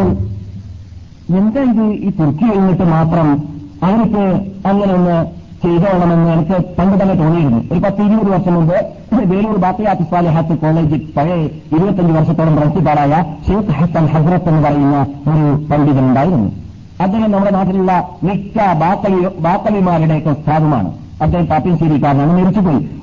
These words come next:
ഒന്നോ രണ്ടോ തവണ ഇവിടെ ഹജ്ജിന് വന്നിരുന്നു. ഞാൻ മദീനത്തെ പള്ളിയുടെ അകത്ത് ക്ലാസ് എടുക്കുമ്പോൾ അദ്ദേഹം എന്റെ ക്ലാസ്സിൽ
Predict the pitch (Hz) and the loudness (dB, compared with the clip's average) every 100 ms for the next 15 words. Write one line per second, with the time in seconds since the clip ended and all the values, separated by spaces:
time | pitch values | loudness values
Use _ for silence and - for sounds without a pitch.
0 | - 190 214 185 190 175 175 165 160 151 | 0 0 2 2 2 2 0 0 0 0
1 | 143 175 170 143 139 - - - - 165 | 0 0 2 2 2 0 -2 -6 -2 0
2 | 160 151 139 156 170 160 147 151 160 151 | 0 -2 -2 0 0 -2 0 0 2 0
3 | 131 113 131 143 151 147 147 139 135 139 | 0 0 0 0 0 2 2 2 2 2
4 | 139 120 135 139 147 | 2 0 0 0 2